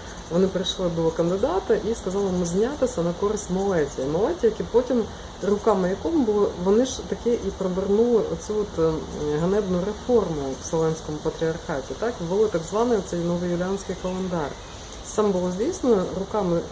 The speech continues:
озброєних людей, озброєних британських людей, які хотіли впровади-, впровадження цього календаря,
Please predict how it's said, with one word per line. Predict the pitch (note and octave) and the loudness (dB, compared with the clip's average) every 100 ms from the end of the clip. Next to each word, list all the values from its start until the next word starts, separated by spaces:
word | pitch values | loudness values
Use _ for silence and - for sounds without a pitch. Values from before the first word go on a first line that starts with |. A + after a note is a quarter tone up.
| E3+ | -4
озброєних | F3 F3 G#3 F#3+ D#3+ D#3+ E3 | -2 0 2 2 2 -2 -4
людей, | F#3+ A#3+ F#4 B3 | -4 -2 0 0
озброєних | E3+ G#3 C#4+ F#3+ E3 | 0 0 2 0 -2
британських | E3 G3 A#3 - G3+ G3+ | -4 -2 -2 -2 -6 -2
людей, | F#3 D3 A#2+ - - - - | 0 -2 -2 -8 -14 -14 -6
які | E4 D#4+ | -4 -2
хотіли | B3+ B3+ B3 G#3 - - - E3 D#3+ | 2 2 4 2 0 -10 -8 -6 -6
впровади-, | - G#3 G#3+ F3+ E3+ | -4 -2 0 2 0
впровадження | - - G3+ F#3+ E3+ E3 D#3+ D#3+ | -2 -4 0 0 0 0 -2 -2
цього | E3+ | -2
календаря, | E3 F3+ A3 | 0 0 0